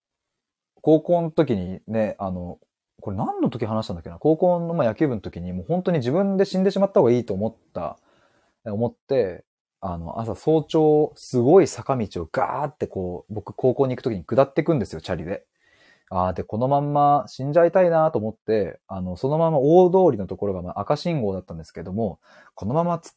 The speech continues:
込んでひかれ、ひかれてしまえと思って、ノンストップでその大きい交差点にブワーって突入してって、してったら、もうトラッ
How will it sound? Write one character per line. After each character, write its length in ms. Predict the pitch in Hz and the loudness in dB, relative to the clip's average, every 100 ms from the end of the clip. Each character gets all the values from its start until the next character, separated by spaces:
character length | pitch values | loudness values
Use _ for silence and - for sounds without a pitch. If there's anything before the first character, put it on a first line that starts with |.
| - | -2
込 120 | 180 | -2
ん 20 | |
で 60 | 107 | -2
ひ 100 | - | 0
か 120 | 151 | 4
れ、 160 | 170 - | 4 2
ひ 100 | - | -4
か 100 | - | 0
れ 100 | 202 | 0
て 100 | 196 | 0
し 120 | 196 | 0
ま 160 | 185 185 | 2 4
え 80 | 165 | 4
と 120 | 98 | 2
思 100 | 98 | -2
っ 80 | - | -4
て、 360 | - 120 85 _ _ | 2 4 4 _ _
ノ 140 | 123 160 | 0 0
ン 60 | |
ス 60 | 165 | 2
ト 80 | 180 | 0
ッ 40 | |
プ 180 | - 104 | -2 -8
で 120 | 98 | -8
そ 100 | 98 | -6
の 180 | 95 95 | -6 -2
大 140 | 123 | -2
き 140 | 123 131 | 0 -4
い 40 | |
交 200 | - 107 | 0 0
差 100 | 107 | 0
点 160 | 110 104 | -4 -4
に 140 | 92 | -4
ブ 240 | 82 101 160 | -6 -2 -2
ワ 100 | 196 | -2
ー 180 | - - | -6 -8
っ 20 | |
て 80 | - | -8
突 260 | 113 - | -6 -4
入 140 | 120 120 | -4 -2
し 80 | |
て 80 | 139 | -2
っ 20 | |
て、 400 | - _ 135 127 123 - _ | -2 _ 4 4 4 -6 _
し 100 | - | -4
て 120 | 139 | -4
っ 20 | |
た 160 | - 127 | 0 4
ら、 300 | 156 113 - - - - | 6 6 0 -20 -20 -10
も 80 | 113 | -8
う 60 | - | -6
ト 160 | - | -4
ラ 160 | 139 | -2
ッ 20 | 180 | -2